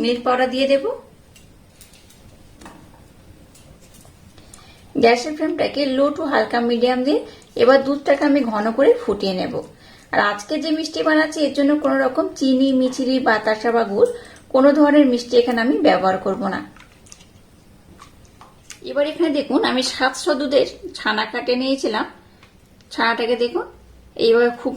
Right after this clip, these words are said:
ভালোভাবে আমি জল ঝরিয়ে নিয়েছি। সাতশো এমএল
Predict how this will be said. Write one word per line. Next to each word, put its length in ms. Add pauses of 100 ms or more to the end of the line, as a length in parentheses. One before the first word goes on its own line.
ভালোভাবে 360
আমি 180
জল 220
ঝরিয়ে 300
নিয়েছি। 260 (1700)
সাতশো 380
এমএল 160